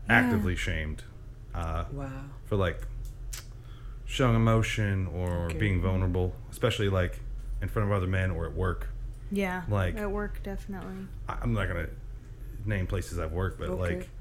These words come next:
Speaker 2: I, I've, I've worked in kitchens where someone got a call that their grandmother died, and someone made fun of him for crying, and that was just, like, seen as part of the job.
Speaker 1: Mm.
Speaker 2: That you're
Speaker 3: Wow.
Speaker 2: just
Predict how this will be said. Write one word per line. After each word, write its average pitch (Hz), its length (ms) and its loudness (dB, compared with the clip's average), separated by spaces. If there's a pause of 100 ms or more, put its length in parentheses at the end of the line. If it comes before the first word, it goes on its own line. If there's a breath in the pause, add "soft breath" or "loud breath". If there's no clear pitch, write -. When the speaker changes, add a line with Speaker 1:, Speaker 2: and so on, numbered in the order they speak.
(840 loud breath)
Speaker 2:
I, - 180 0 (200)
I've, 104 240 -2 (200)
I've 101 260 2
worked 101 200 2
in 101 80 2
kitchens 104 400 0
where 98 260 4
someone 107 260 2
got 95 140 4
a 87 40 0
call 98 280 2
that 90 120 0
their 95 140 2
grandmother 87 400 2
died, 85 360 -2 (240)
and 90 160 -2
someone 95 340 2
made 92 220 0
fun 95 260 0
of 82 80 0
him 85 160 0
for 82 140 -4
crying, 85 480 0 (340)
and 101 80 2
that 101 140 0
was 90 80 -2
just, 98 260 -2
like, 90 380 0 (180)
seen 98 460 0
as 82 460 -2 (480 loud breath)
part 101 280 0
of 90 160 -2
the 85 100 -2
job. 82 500 -2 (220)
Speaker 1:
Mm. 180 420 -4
Speaker 2:
That - 120 -2
you're 113 220 2
Speaker 3:
Wow. 95 80 2
Speaker 2:
just - 220 -2